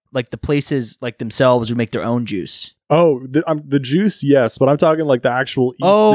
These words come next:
Speaker 2: e-cig
Speaker 1: like, the
Speaker 2: itself.
Speaker 1: hardware. They'd be like, "Oh, yeah, we don't carry
Speaker 2: Dude,
Speaker 1: that brand
Speaker 2: do you remember,
Speaker 1: anymore."
Speaker 2: do you remember the wicks that would, like, dangle down?
Speaker 1: Yeah.
Speaker 2: <laughs>
Speaker 1: Get, before we get too off topic. <laughs> I mean, if they talk more about yokais, we wouldn't be talking about vaping.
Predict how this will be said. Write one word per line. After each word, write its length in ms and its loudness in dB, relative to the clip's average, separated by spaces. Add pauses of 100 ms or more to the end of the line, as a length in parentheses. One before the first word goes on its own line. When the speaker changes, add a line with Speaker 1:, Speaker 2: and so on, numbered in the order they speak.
(100)
Speaker 2:
e-cig 80 4
Speaker 1:
like, 120 0
the 60 0
Speaker 2:
itself. 240 2
Speaker 1:
hardware. 460 0
They'd 80 -6
be 80 -2
like, 160 0
"Oh, 60 4
yeah, 120 4
we 80 4
don't 240 -2
carry 280 2
Speaker 2:
Dude, 80 -4
Speaker 1:
that 200 0
brand 220 2
Speaker 2:
do 20 4
you 60 2
remember, 320 0
Speaker 1:
anymore." 220 -6
Speaker 2:
do 100 -2
you 80 4
remember 200 2
the 140 4
wicks 460 0
that 180 0
would, 160 -2
like, 340 2
dangle 520 -2
down? 400 -2
Speaker 1:
Yeah. 880 2 (440)
Speaker 2:
<laughs> 440 -20
Speaker 1:
Get, 120 -6
before 140 -2
we 60 2
get 120 0
too 160 0
off 160 0
topic. 340 -6
<laughs> 1800 -6 (1200)
I 100 2
mean, 120 4
if 60 2
they 140 0
talk 240 0
more 100 2
about 160 2
yokais, 480 2
we 80 0
wouldn't 120 0
be 40 -2
talking 280 -2
about 120 -4
vaping. 440 -10